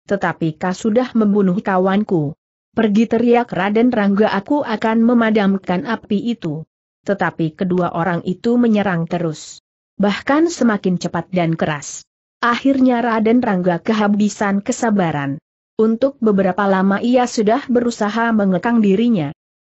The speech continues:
Tetapi kedua orang itu sangat menjengkelkannya. Karena itu, maka yang dilakukan oleh Raden Rangga kemudian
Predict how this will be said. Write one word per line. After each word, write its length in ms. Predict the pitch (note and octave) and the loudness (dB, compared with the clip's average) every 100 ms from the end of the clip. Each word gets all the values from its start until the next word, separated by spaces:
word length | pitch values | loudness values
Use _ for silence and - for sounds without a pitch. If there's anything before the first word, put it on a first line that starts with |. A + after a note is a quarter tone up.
| - | -4
Tetapi 540 | G3 F3+ D#3+ E3 D#3 | -2 -2 -2 -4 -2
kedua 340 | F#3+ F3+ F3 | -2 0 -2
orang 320 | - E3+ F3 - | -2 -2 -2 -4
itu 320 | F3+ - C#4 | -4 -2 -2
sangat 480 | - G3+ G#3 C4+ - | 0 0 0 -2 -2
menjengkelkannya. 960 | E3+ D#3+ G#3+ G#3 E3 F3+ F#3+ F3+ C#3+ - _ _ _ | -2 0 -2 -2 -4 -2 0 0 -2 -8 _ _ _
Karena 400 | - F#3 G#3+ B3 | -4 0 2 0
itu, 480 | B3+ A#3 A#3 A3 A3+ - _ | 0 -2 0 -2 -2 -8 _
maka 480 | G3 A3 A#3 A3+ A3 | -2 0 0 -2 0
yang 320 | G3 G3+ G#3 | 0 2 2
dilakukan 640 | G3 F3 D#3+ G3+ G3+ A3 - | 2 0 0 -2 -2 -4 -2
oleh 240 | F3+ F#3 | -2 -2
Raden 400 | F#3 F#3 G3 B3+ | -2 0 2 2
Rangga 400 | A#3+ G3 F3+ E3+ | 2 -2 0 -2
kemudian 640 | - G3+ F#3+ F#3+ G#3+ A3+ | 0 0 2 2 2 0